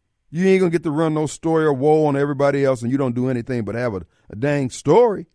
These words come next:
Oh, no. It's gonna, it's called manning up. They'll be okay, and if they won't, then they don't.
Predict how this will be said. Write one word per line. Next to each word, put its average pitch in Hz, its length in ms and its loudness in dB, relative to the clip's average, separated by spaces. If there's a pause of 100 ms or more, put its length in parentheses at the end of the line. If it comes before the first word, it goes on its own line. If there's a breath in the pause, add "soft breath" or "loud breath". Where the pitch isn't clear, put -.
Oh, 185 140 -6
no. 107 540 -6 (1400)
It's - 160 -10
gonna, 247 180 -2 (100)
it's 214 160 -2
called 240 300 -2
manning 254 400 -2
up. 339 280 -4 (920)
They'll 262 200 2
be 262 200 2
okay, 247 420 2
and 226 80 -2
if 190 100 -4
they 208 120 4
won't, 254 360 0
then 294 160 -4
they 320 100 -6
don't. 440 340 -2